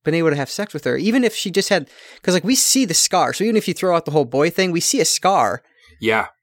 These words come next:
Speaker 1: And so, like, I don't know that, that was
Speaker 2: But, you know, it, it, it's, it's, it's a fleeting moment. Like, it's a, it's a, you know,
Speaker 1: Exactly.
Speaker 2: by the time you focus your eyes, you're not sure what you're seeing, and then it's gone already.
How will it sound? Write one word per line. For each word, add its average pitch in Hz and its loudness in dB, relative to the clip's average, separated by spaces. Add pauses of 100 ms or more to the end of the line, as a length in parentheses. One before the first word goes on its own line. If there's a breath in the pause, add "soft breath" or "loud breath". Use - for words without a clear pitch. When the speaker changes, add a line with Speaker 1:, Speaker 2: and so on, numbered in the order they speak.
(140)
Speaker 1:
And 170 0
so, - 0
like, 160 0
I 175 -4
don't 180 0
know 127 0 (100)
that, 170 -2 (300)
that 170 0
was 160 -4
Speaker 2:
But, - -2 (140)
you 156 2
know, 185 2
it, 165 -4
it, 175 -2
it's, 170 -2
it's, 151 -4
it's - -6 (300)
a 143 -4
fleeting 170 -2
moment. 120 -2
Like, 113 -2
it's 127 -4
a, 120 -2
it's 135 -2
a, 160 0
you 131 0
know, 120 0
Speaker 1:
Exactly. - -10 (220 loud breath)
Speaker 2:
by 147 0
the 143 -4
time 196 0
you 165 2
focus 156 -4
your 139 -2
eyes, 139 2
you're 131 2
not 131 0
sure 139 -2
what 123 -4
you're 113 -6
seeing, 147 -4
and 131 0
then 117 0
it's 104 -8
gone 110 -4
already. 147 0